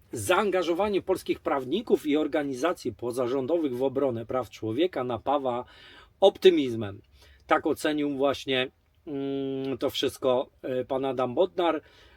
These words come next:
e, cytowany w informacji Biura Komunikacji i Promocji Ministerstwa Sprawiedliwości.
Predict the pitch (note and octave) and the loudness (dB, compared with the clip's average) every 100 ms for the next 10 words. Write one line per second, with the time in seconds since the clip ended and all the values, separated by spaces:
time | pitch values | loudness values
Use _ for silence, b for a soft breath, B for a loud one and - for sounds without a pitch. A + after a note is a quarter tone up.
0 | b - C#3 C3 - E3+ E3 E3 F3+ D#3+ | b -4 -2 -2 -4 0 0 2 0 0
1 | C#3 D#3 D3 - C#3+ C#3 D#3+ F3 F3 - | -2 -4 -4 0 0 2 0 0 -2 -2
2 | D3+ C#3+ C3+ E3 D3+ D#3+ C#3+ C#3 E3 E3 | 0 0 2 4 4 0 -4 -2 -2 -2
3 | D#3+ C#3 D#3 D3 C#3+ C#3+ C#3 C3+ - B2 | -2 -2 -2 -2 -4 -4 -4 -4 -2 -2
4 | C3 C3+ - C3 C3+ C3+ C#3 B2+ B2+ - | -2 -6 -2 0 0 -2 -2 -2 -4 -10
5 | - | -16